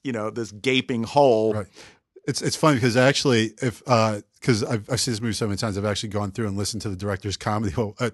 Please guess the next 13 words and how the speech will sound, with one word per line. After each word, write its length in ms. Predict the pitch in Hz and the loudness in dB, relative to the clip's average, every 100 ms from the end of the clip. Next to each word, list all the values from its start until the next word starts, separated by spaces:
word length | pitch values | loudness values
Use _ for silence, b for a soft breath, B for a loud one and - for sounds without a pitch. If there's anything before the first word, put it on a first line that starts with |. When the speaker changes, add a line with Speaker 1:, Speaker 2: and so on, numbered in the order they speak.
| _ - | _ -8
Speaker 2:
commentary 420 | 123 123 113 104 | -4 -4 -4 -6
while 100 | 92 | -6
watching. 360 | 101 110 110 98 B B B B B - | -8 -8 -8 -12 B B B B B -2
They 220 | 120 139 | 4 6
said 220 | - 143 | 6 4
that 160 | 120 110 - b b - _ - | 4 2 -6 b b -20 _ -6
that 340 | 110 120 127 | 2 2 2
was 180 | 127 95 | -2 -2
one, 340 | 117 117 113 104 | -2 -2 -2 2
that 200 | 120 120 | 2 4
shot 320 | - 120 110 | 2 2 0
cost 360 | - 123 107 | 0 0 0
them 180 | 107 90 | -4 -10